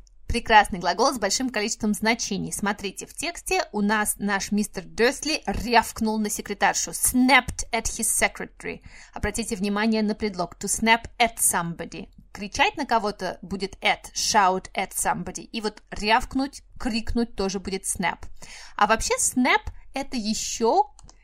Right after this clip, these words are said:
треснуть, разломиться. Ну, например, вы можете сказать a branch snapped. Ветка разломилась пополам. А, например, сделать вот так пальцами называется по-английски snap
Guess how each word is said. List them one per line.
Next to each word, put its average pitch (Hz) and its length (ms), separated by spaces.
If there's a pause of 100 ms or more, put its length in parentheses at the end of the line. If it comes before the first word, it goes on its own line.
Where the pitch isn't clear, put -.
(240)
треснуть, 220 640
разломиться. 214 800
Ну, 208 100
например, 202 380
вы 185 100
можете 196 300
сказать 220 540
a 226 100
branch 220 840
snapped. - 760 (140)
Ветка 208 640 (100)
разломилась 190 880 (180)
пополам. 170 540 (560)
А, 196 220
например, 202 760 (360)
сделать 214 440
вот 202 180
так 196 240
пальцами 220 460 (2500)
называется 214 600
по-английски 269 500
snap 233 500